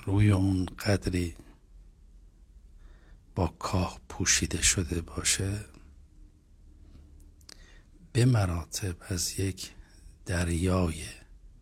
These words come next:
مواج خروشان پرتلاطم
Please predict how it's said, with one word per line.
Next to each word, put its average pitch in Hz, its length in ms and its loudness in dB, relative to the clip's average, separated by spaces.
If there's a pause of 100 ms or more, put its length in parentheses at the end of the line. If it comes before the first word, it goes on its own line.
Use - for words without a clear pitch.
(480)
مواج 90 680 0 (1000)
خروشان 85 1200 -2 (1700)
پرتلاطم 92 1400 -2